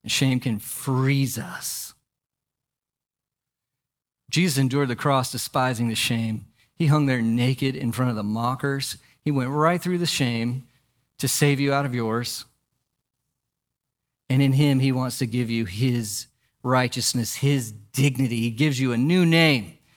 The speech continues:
children of God. So we are able to turn to Jesus and find our identity there, forgiven, clean, full of dignity, no shame in the righteousness of Christ.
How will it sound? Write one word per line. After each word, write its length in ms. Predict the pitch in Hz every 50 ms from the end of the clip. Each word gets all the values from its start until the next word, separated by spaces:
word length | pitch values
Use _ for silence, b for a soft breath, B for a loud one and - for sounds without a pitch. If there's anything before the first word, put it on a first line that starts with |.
| _ _ _ -
children 680 | - - - - 185 180 175 147 135 123 117 113 110 - _ -
of 300 | 147 135 117 113 113 110
God. 460 | 131 135 131 127 120 117 104 104 110 - - _ _ _ _ _ _ _ _ _ _ _ _ _ _ _ _ _ _ _ _ _ _ _
So 120 | - - 190
we 140 | 214 240 233
are 60 | 220
able 260 | 202 208 196 180 160
to 80 | 143 135
turn 840 | - - - - - 220 233 240 247 247 233 214 165 135 120 110 - - _ _ _ _ _ _ _ _ _ _ _ -
to 120 | - - 185
Jesus 920 | 147 127 127 139 170 185 196 185 147 143 131 123 - - - - - - _ _ _ _ _ _ _ _ _ _ _ _ _ _ _ _ _ _ _ _ _ _ -
and 160 | 123 131 -
find 320 | - 147 147 143 147 143
our 140 | 143 135 127
identity 340 | 127 117 117 117 107 104 104
there, 340 | 98 101 101 101 107 131 - - - _ _ _ -
forgiven, 680 | - 139 131 113 - 147 147 160 143 127 113 104 101 - -
clean, 760 | - - - 143 143 151 165 170 170 160 143 113 - - - _ _ _ _ _ _ _ _ _ _ -
full 200 | - 175 190 185
of 120 | 151 117
dignity, 420 | 135 139 131 120 123 120 117 110 107
no 360 | 120 127 139 151 175 196 190
shame 440 | - - - 139 123 107 104 104 95 139
in 100 | 135 131
the 80 | 123
righteousness 640 | 120 123 131 135 139 - - 123 - - 117 - -
of 100 | 110 -
Christ. 680 | - - 135 113 107 104 107 - - - - - -